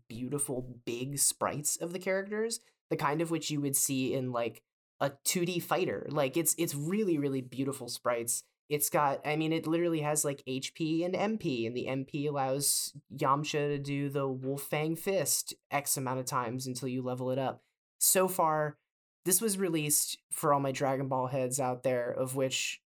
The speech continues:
I, I've not even watched all of Dragon Ball, but I've, like, played enough of the video games and watched enough of the show to, like, you know, I got, I got an idea of what's happening. Um, this was released when Dragon Ball Z Kai was airing on T V, which was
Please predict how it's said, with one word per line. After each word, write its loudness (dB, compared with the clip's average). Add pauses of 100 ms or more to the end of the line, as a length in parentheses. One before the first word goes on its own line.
I, 2 (340)
I've 2
not 4
even 2
watched 0
all 0
of -2
Dragon -2
Ball, -2
but -2
I've, -2
like, -2 (100)
played -2
enough -4
of -6
the -2
video -4
games -4
and -6
watched -2
enough -8
of -10
the -4
show 0
to, -6
like, -4
you 0
know, 0
I 2
got, 2
I 0
got 0
an -4
idea -6
of -10
what's -4
happening. -4 (380)
Um, -2 (240)
this 4
was 0
released 0
when -2
Dragon 0
Ball 0
Z -2
Kai 0
was -4
airing -2
on -6
T -4
V, -4
which -2
was 0